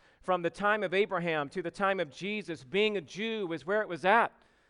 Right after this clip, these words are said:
They, after all, were the chosen people of God. They were the ones who came into the promised land. They were the ones who received the covenants of promise and could boast of the coming Messiah, whose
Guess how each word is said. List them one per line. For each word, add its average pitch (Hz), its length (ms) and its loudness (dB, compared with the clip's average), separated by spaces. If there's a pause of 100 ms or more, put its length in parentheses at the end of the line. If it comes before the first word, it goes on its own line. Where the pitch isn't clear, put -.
(160)
They, 208 300 6
after 202 280 4
all, 208 280 4
were 196 100 -2
the 185 100 -2
chosen 208 560 -2
people 214 460 -4
of 147 100 -4
God. 185 420 2 (340)
They 202 160 4
were 226 120 2
the 208 120 0
ones 208 380 0
who 202 180 -2 (180)
came 220 260 2
into 214 280 -6
the 196 100 -2
promised 214 540 -2
land. 202 520 0 (200)
They 208 100 6
were 226 120 4
the 202 100 2
ones 214 300 0
who 220 80 -4
received 208 500 -6
the 190 80 0
covenants 220 640 -2
of 170 120 -10
promise 214 600 -2 (140)
and 185 160 -2
could 165 260 0
boast 202 420 0 (160)
of 180 160 0
the 185 100 -2
coming 226 440 0
Messiah, 208 640 0 (160)
whose 196 240 -6